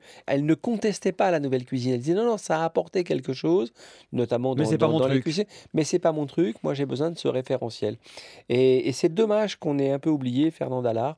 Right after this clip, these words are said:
Speaker 1: et merci aux gens qui ont redonné ces lettres de noblesse à ce lieu.
Speaker 2: Et j'étais très content d'en parler aujourd'hui. Bernard Pivot, puisque vous l'aimez bien, il citait justement dans cette émission un des menus de Fernande Allard où il était allé manger quelques jours avant.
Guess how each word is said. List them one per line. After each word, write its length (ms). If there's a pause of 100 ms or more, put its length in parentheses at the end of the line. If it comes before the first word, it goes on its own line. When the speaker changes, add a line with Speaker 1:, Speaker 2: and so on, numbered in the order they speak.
Speaker 1:
et 100
merci 580
aux 180
gens 180
qui 160
ont 80
redonné 480
ces 160
lettres 380
de 100
noblesse 420
à 60
ce 140
lieu. 320
Speaker 2:
Et 80
j'étais 200
très 140
content 240
d'en 140
parler 180
aujourd'hui. 240
Bernard 240
Pivot, 240
puisque 240
vous 160
l'aimez 400
bien, 220
il 160
citait 640
justement 340
dans 80
cette 160
émission 540
un 80
des 140
menus 240
de 40
Fernande 260
Allard 200
où 60
il 40
était 140
allé 100
manger 240
quelques 240
jours 220
avant. 240